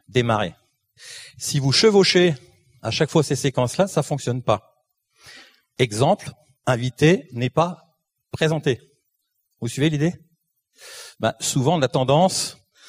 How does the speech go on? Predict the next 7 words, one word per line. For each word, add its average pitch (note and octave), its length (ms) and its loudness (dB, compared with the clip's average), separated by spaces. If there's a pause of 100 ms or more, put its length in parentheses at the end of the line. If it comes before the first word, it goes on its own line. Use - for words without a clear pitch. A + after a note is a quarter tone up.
(260)
parce - 160 -4
qu'on A#2 160 -2
fait G2+ 140 -4
preuve A2+ 280 2
de F2 240 -4 (480)
dynamisme, B2+ 920 -2 (240)
d'en-, A#2 220 -2